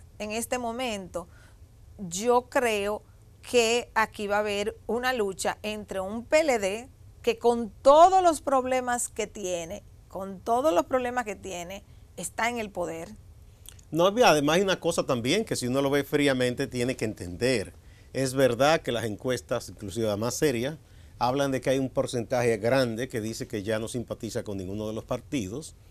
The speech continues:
Speaker 2: Es verdad que la popularidad o del propio presidente Medina o del P L D, la aceptación ha bajado, pero todavía rondan las encuestas más que dan menos cuarenta por ciento,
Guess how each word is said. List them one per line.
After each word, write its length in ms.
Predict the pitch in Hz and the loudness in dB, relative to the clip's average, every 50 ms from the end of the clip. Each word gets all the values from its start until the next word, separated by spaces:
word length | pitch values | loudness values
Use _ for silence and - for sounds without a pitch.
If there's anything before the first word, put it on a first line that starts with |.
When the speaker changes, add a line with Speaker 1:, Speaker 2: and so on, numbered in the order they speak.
| - - - - - - - | -20 -20 -20 -20 -20 -20 -6
Speaker 2:
Es 140 | - 123 120 | -6 -4 2
verdad 440 | 135 139 127 117 127 123 139 135 - | 2 2 2 4 4 2 2 2 -2
que 160 | - 135 123 | -4 -4 -2
la 320 | 117 117 113 113 107 - - | -2 -2 -2 -2 -4 -4 -6
popularidad 720 | 123 113 - 127 113 113 110 107 104 98 117 120 131 - - - - - | -8 -6 -6 -4 -4 -2 -2 -4 -4 -2 0 -2 -2 -2 -6 -20 -14 -10
o 160 | 104 101 98 | -8 -6 -4
del 240 | 104 98 92 80 - | -4 -6 -6 -8 -12
propio 380 | - 117 113 120 117 139 127 | -8 -6 -6 -4 -2 -4 -4
presidente 540 | - 135 135 - 143 139 143 147 143 147 139 | -4 -6 -6 -4 -4 -2 -2 -4 -4 -4 -4
Medina 420 | 143 139 147 160 143 101 87 85 - - - - - - - - | -4 -2 -2 -2 -2 -2 -4 -10 -12 -20 -20 -20 -20 -20 -20 -10
o 100 | - 110 | -8 -6
del 120 | 107 107 95 | -6 -6 -4
P 140 | - 131 127 | -2 0 0
L 160 | 131 135 135 | 2 2 0
D, 380 | 135 135 139 143 147 143 - - - | 2 2 2 2 0 -2 -4 -10 -8
la 120 | 107 107 | -6 -6
aceptación 680 | - - 123 101 - 135 127 - 151 143 127 127 131 120 - | -4 -4 -6 -4 -2 -4 -4 -2 0 -2 -2 -2 -4 -6 -8
ha 120 | - 120 113 | -6 -4 -2
bajado, 500 | 131 123 - 127 104 101 98 101 120 - - - - - - - - - | -2 -2 0 -2 -4 -4 -4 -8 -12 -18 -20 -20 -20 -20 -20 -16 0 2
pero 220 | 151 147 143 139 | 4 4 4 4
todavía 840 | - 147 135 131 127 123 131 143 156 175 190 196 208 208 202 202 180 127 | 2 2 4 6 4 6 6 4 4 4 4 4 4 4 4 2 0 -2
rondan 840 | 127 135 143 147 165 185 190 180 190 185 190 185 185 185 165 143 | -2 -2 0 2 2 0 2 0 0 0 0 -2 -2 -2 -2 0
las 160 | 135 123 123 127 | 0 0 0 0
encuestas 480 | 117 - - 139 147 - - 165 151 | -4 -2 -2 -2 -2 0 0 0 2
más 360 | 147 143 147 156 160 160 143 | 2 2 2 2 2 0 -2
que 120 | - 143 135 | -2 0 2
dan 180 | 135 139 143 | 2 4 4
menos 460 | 147 147 156 156 151 143 139 127 120 - - - - - - - - - | 4 2 2 2 0 -2 -2 -4 -6 -8 -12 -20 -20 -20 -20 -20 -12 -4
cuarenta 400 | - 110 107 117 151 196 185 - | -2 0 0 2 0 0 -2 -2
por 120 | - - | -4 -10
ciento, 420 | - - 202 233 - - - - | -8 -8 -8 -8 -10 -16 -20 -20